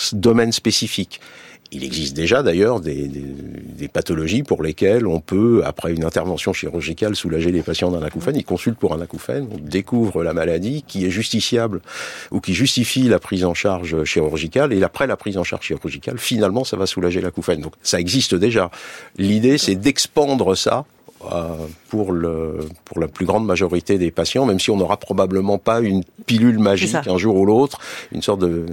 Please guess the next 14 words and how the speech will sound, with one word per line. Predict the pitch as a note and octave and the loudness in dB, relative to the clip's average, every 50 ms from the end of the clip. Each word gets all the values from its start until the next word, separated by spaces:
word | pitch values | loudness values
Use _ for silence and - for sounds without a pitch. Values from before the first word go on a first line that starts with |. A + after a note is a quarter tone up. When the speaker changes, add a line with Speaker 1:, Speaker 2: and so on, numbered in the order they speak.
| E2 - | -10 -8
Speaker 2:
Médicament | - E3 E3+ D#3+ G2 G2+ D#3 | -4 -4 0 2 2 2 4
Speaker 1:
magic | F3 F3+ | 2 2
Speaker 2:
miracle, | F3 E3 E3 - - A#2 | 2 2 2 2 4 4
Speaker 1:
bullet, | A#2+ A#2 C3+ E3 D#3 D3+ | 4 6 6 6 4 4
comme | - F#3 | 4 2
Speaker 2:
oui. | - - | 0 2
Speaker 1:
disent, | G2+ G2+ G3 - - - | 2 2 2 2 2 2
une | D#3 D#3+ | 0 0
pilule | - - A2 G#2+ A#2 A#2 G#2 | 0 0 0 2 2 2 2
miracle. | G2+ G2+ G#2 G2 F#2 G#2 A#2 - - - G#2+ - - - - - - - - - - - - - | 4 4 4 4 4 4 2 0 -2 -4 -4 -4 -6 -8 -16 -16 -16 -16 -18 -20 -20 -20 -8 -2
Mais | F#2 F#2+ - | -2 -2 0
qui | - F#2+ | 0 0
sait, | - - F2+ D2+ - _ _ - G2+ - | 2 4 2 2 0 _ _ -14 -12 -10
le | - D2+ | -8 -8